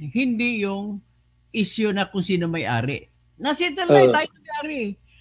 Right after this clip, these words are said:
Speaker 2: Tayo
Speaker 1: Ang
Speaker 2: may-ari, oh.
Speaker 1: ibibitbit na lang doon sa United Nations Security Council. Kagaya ng ginawa laban sa Israel. Sa
Speaker 2: Oh.
Speaker 1: Uni-, United Nations Security Council.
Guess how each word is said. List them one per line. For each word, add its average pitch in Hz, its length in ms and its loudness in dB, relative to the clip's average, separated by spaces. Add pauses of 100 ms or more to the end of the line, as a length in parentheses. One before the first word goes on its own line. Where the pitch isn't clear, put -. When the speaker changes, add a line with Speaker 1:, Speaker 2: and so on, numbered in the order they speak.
(120)
Speaker 2:
Tayo - 180 8
Speaker 1:
Ang 190 60 6
Speaker 2:
may-ari, 226 400 6
oh. 147 240 -2 (160)
Speaker 1:
ibibitbit 254 560 -2
na 254 100 -2
lang 247 180 -2
doon 214 180 -2
sa 214 120 -4
United 226 460 -2
Nations 196 400 -2
Security 175 560 -2
Council. 113 720 -4 (460)
Kagaya 240 440 2
ng 247 220 -2
ginawa 220 480 0 (480)
laban 208 400 2
sa 190 160 -2
Israel. 147 720 -4 (840)
Sa 214 220 4
Speaker 2:
Oh. 196 60 10
Speaker 1:
Uni-, 143 260 8
United - 500 -8
Nations 190 300 0
Security 180 480 -4
Council. 131 560 -4